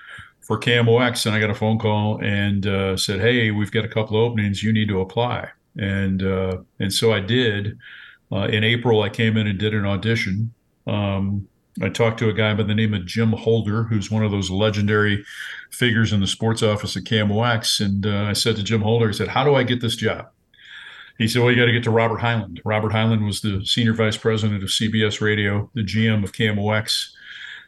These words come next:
Uh, he said, "But you better, you better get to him early, or you're not gonna get him during the day." And the, the reason being is that Mister Hyland was so entrenched in so many different civic,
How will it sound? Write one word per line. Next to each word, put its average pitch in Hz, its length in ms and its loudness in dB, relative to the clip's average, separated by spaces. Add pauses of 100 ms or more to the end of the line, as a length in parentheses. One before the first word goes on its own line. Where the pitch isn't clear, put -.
(160)
Uh, 101 160 0
he 110 100 2
said, 113 200 0
"But 110 160 -2
you 110 100 -2
better, 120 400 2 (160)
you 123 80 2
better 120 240 2
get 117 220 0
to 120 120 2
him 107 140 2
early, 120 280 2
or 104 80 2
you're 101 120 0
not 110 260 0
gonna 101 140 -2
get 107 180 -2
him 101 100 2
during 98 240 0
the 92 60 -2
day." 95 380 2 (220)
And 113 120 0
the, 117 80 2
the 117 160 2
reason 113 380 2
being 117 260 2
is 98 140 -2
that 107 80 -2
Mister 107 260 -2
Hyland 110 400 2
was 98 260 -2
so 113 760 2 (800)
entrenched 110 800 0
in 98 140 0
so 117 260 2
many 110 200 2
different 104 360 -2
civic, - 720 0